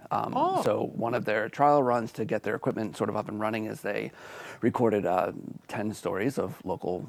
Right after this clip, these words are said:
Speaker 1: African Americans here in, uh, in Berkshire County, and, um, we'll be displaying those, uh, opening on February first. So
Speaker 2: Oh, wow.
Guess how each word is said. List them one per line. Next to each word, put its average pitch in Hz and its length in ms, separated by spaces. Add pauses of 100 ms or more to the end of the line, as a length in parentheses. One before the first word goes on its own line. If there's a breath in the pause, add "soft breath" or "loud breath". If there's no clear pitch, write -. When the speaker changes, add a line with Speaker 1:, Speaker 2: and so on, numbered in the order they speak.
Speaker 1:
African - 300
Americans 101 400
here 95 360
in, - 260
uh, 50 280
in 117 100
Berkshire 98 280
County, 107 480
and, 98 380
um, - 280
we'll 107 160
be 113 120
displaying 113 420
those, 98 300
uh, - 160
opening 101 300
on 107 180
February 104 320
first. - 460
So - 160
Speaker 2:
Oh, 254 240
wow. 233 80